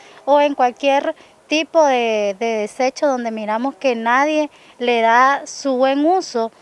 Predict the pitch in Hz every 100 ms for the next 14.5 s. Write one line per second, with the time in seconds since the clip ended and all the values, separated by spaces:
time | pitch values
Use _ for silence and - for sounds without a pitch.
0 | - - - 277 302 349 392 _ _ _
1 | 269 254 254 285 294 285 349 311 - 233
2 | 240 277 320 294 294 285 262 269 302 269
3 | 247 262 277 294 285 262 254 _ 262 247
4 | 233 349 339 269 285 285 294 302 262 233
5 | 214 214 190 180 160 _ _ _ _ _
6 | - - 262 247 240 247 233 240 285 294
7 | 277 277 277 269 262 247 294 262 240 226
8 | 233 240 233 226 254 285 - 349 - -
9 | - 262 254 247 - 240 247 247 269 -
10 | 285 - 233 - 254 - 233 254 262 262
11 | 247 247 254 262 269 247 240 - 247 262
12 | 254 240 214 - 208 277 - 320 - _
13 | _ - _ - 240 226 240 226 240 -
14 | 202 208 311 - 311